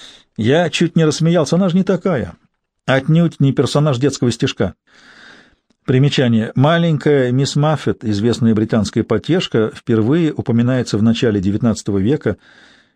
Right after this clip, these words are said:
Девочка Муфта, Маффет английский, присела, чтобы полакомиться творогом, но, увидев паука, умчалась прочь. Конец примечания. Мне неведомо, что она знала и чего не знала.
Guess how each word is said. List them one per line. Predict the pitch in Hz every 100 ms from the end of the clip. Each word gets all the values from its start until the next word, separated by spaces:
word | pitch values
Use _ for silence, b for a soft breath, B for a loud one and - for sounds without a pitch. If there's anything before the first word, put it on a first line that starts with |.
| b _ -
Девочка | 113 165 170 -
Муфта, | 160 214 220 - 117 92 90 b _ _ _ -
Маффет | 120 113 -
английский, | 104 98 92 - 95
присела, | 90 143 - 180 165
чтобы | - 120
полакомиться | 135 143 143 131 117 117
творогом, | 113 120 120 180 208 165 _ _ _ _ -
но, | 110 123
увидев | 139 131 131 110 -
паука, | 123 131 135 240
умчалась | 208 226 214 -
прочь. | 175 165 - _ _ _ _ _
Конец | - 107 98 -
примечания. | 98 90 87 90 82 78 _ _ _ _ _ _ _ _ _ _ -
Мне | 92 92 120
неведомо, | 165 196 202 196 135 110
что | - 143
она | 165 165
знала | 117 120 165 160
и | 120
чего | - 135
не | 139
знала. | 107 135 143 123